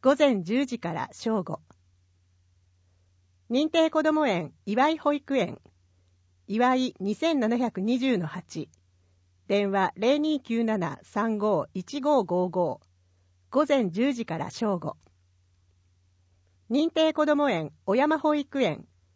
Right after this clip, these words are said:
桜の森、小山百二十三、電話零二九七三零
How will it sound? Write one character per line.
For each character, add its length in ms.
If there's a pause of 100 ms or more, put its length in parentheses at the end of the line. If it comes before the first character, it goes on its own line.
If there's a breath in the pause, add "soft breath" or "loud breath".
桜 480
の 140
森、 340 (800)
小 100
山 400
百 300
二 140
十 180
三、 340 (840)
電 240
話 240
零 260
二 220
九 220
七 380
三 380
零 260